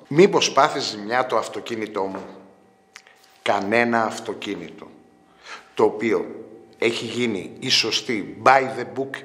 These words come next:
εγκατάσταση και ο σωστός προγραμματισμός, δεν παθαίνει ζημιά. Είναι ασφαλές το υγραέριο στο αυτοκίνητό μου; Στην Ελλάδα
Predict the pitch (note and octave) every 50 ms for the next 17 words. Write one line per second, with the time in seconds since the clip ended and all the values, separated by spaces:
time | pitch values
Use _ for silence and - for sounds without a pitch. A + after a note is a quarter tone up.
0 | - - - A2 A2 A2 A2 B2 G#2+ - - A#2+ A2+ G#2+ - - - D#2+ D2 -
1 | - - - - - - _ _ _ _ _ - - - - - - - B2 A2+
2 | G#2+ G2 - - A2 - - - C3 C#3+ C#3 C#3 - C#3 B2 A2+ G2 G#2 G2 F#2
3 | F2+ F#2 F#2 - - - - - G#2 A2 A#2+ A#2+ - - - - - - - -
4 | G#2 G2+ G2+ G#2 B2 D#3 E3+ F#3 E3 - C3+ A#2 - - - D#3 E3 E3 D#3+ C#3+
5 | B2 - B2 A#2 A#2+ A#2 G2+ E2+ - - - - - - - _ A3+ G3+ G3+ G3
6 | E3 D#3 D3 - - C3 B2 B2+ B2+ C3 C3 - - A#2+ A2+ G#2+ A#2 A2 A2 A2
7 | G#2+ G#2 G#2 G2 - - A#2 G#2 - - G#2+ G2 G2+ G#2 G2+ G2+ - - G#2+ G2+
8 | F2 E2 D2+ - - - - - - - _ _ _ _ _ _ _ _ _ _
9 | _ _ _ - - - - - - - - - - - - - _ - - -
10 | - - - B2+ A#2 A#2 A2+ A2+ B2 C3 C3 - G2+ G2+ A2 A2 - - - -